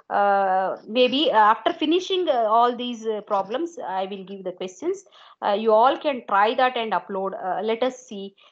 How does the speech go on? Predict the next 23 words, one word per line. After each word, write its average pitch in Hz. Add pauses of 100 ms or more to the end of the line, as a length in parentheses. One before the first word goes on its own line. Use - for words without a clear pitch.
(140)
uh, 190
whether, 196
uh, 190
you 190
are 180
understanding, 202
whether 185
you 175
are 175
able 190
to 190
solve 170
or 156
not. -
Again, 226
don't 214
copy. 220
Uh, 226
copying 320
will 240
not 208
help 185
you, 294